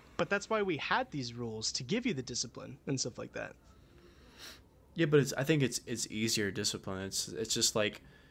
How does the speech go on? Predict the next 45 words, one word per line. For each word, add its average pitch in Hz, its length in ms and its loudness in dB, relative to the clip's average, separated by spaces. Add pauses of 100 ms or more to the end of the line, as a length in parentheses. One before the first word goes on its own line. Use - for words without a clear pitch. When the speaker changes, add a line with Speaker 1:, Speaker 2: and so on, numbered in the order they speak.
(200)
Speaker 2:
if 120 220 -4
you, 117 420 4
<laughs> - 1800 -14
I 135 60 -4
don't 120 120 0
know. 110 80 -4
I, 120 120 0 (100)
I 139 80 2
just 123 160 2
feel 156 120 8
like 143 100 8
people 139 260 4
just 113 240 0
take 117 200 0
these 110 160 2
problems 107 520 4
and 107 60 0
they 107 80 2
just 101 220 -2
magnify 107 680 6
'em 101 120 4
more 104 200 2
than 101 140 2
it 92 100 -2
has 107 280 2
to 113 100 -8
be. 113 160 2
'Cause, 104 180 0
like, 110 140 0
if 113 120 2
it's 127 200 2
really 110 360 8
that 104 320 4
controlling 107 560 0
on 107 160 -2
your 104 120 -2
life 104 480 -2
to 101 80 -6
do 101 160 -2
that 113 160 2
kind 117 180 2
of 117 60 2
stuff, 117 340 4
or, 107 80 4
like, 107 220 4